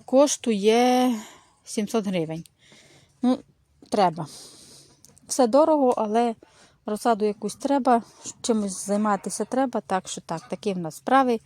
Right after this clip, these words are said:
Вже потихеньку, е, погода наладжується, так що треба думати і про теплицю,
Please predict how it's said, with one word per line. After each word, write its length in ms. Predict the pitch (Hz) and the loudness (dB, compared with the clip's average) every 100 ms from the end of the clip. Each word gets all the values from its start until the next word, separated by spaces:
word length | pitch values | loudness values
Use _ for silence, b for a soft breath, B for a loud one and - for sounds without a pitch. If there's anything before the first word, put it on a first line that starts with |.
| B B B B B B B | B B B B B B B
Вже 260 | 214 233 247 | 0 2 2
потихеньку, 720 | 226 - 190 220 214 185 196 B B B B | 0 -6 -4 -2 -2 -4 -6 B B B B
е, 40 | - - - - | -18 -16 -20 -8
погода 360 | 214 214 202 190 | -2 0 0 -2
наладжується, 720 | 202 240 262 233 220 - 202 | -2 0 -2 0 -2 -2 -8
так 200 | 196 - | -8 -10
що 120 | 175 | -14
треба 300 | - 190 175 | -6 -6 -4
думати 520 | 160 190 185 - 170 - | -6 -8 -6 -6 -8 -8
і 160 | 190 190 | -10 -8
про 360 | - 180 185 - _ b b b b b _ _ _ _ - - | -8 -4 -6 -8 _ b b b b b _ _ _ _ -12 -6
теплицю, 520 | 202 190 180 - | -4 -2 -4 -6